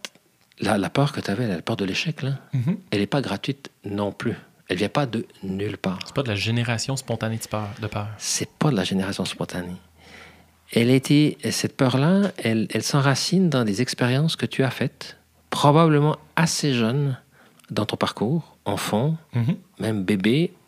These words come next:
Speaker 1: peut-être même dans le sein de ta mère,
Speaker 2: Mhm.
Speaker 1: c'est possible, euh, qui font que tu t'es promis quelque chose. OK ? Donc là, l'idée, c'est,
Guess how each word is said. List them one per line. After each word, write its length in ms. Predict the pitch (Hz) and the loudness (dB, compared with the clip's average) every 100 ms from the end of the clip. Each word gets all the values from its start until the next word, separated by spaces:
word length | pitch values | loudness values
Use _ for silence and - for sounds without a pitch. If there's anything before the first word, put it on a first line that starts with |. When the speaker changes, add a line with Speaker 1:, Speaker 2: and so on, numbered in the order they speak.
| _ - | _ -4
Speaker 1:
peut-être 280 | 113 131 123 | -2 -2 -2
même 200 | 123 120 | -2 0
dans 100 | 107 | -2
le 60 | |
sein 160 | 107 113 | -2 -4
de 80 | 110 | -4
ta 160 | 98 | -2
mère, 400 | 101 120 139 156 - | -2 -2 -4 -8 -8
Speaker 2:
Mhm. 220 | 107 170 - | -2 -2 -2
Speaker 1:
c'est 220 | - 143 | -4 -2
possible, 480 | 113 - - 156 160 - - - - - - - - | -2 -2 -2 -2 -4 -12 -18 -16 -14 -14 -16 -18 -4
euh, 420 | 120 117 117 117 95 - _ _ - - - | 2 6 6 4 0 -8 _ _ -14 -14 -8
qui 140 | - | -2
font 240 | - - 214 | 0 2 2
que 420 | 208 151 156 - - _ _ _ _ | 4 4 4 0 -10 _ _ _ _
tu 140 | - | -4
t'es 120 | - | 0
promis 360 | 120 - 127 170 | 0 2 2 2
quelque 260 | - 117 - | 0 -4 -4
chose. 420 | - 131 - - _ _ _ _ _ - - | -6 -8 -10 -18 _ _ _ _ _ -18 -10
OK ? 160 | 95 151 - _ _ - - _ | -6 -6 -6 _ _ -20 -20 _
Donc 160 | 123 120 | 0 2
là, 140 | 127 | 4
l'idée, 280 | 175 156 185 | 4 4 2
c'est, 460 | 202 - 139 135 | 2 2 2 2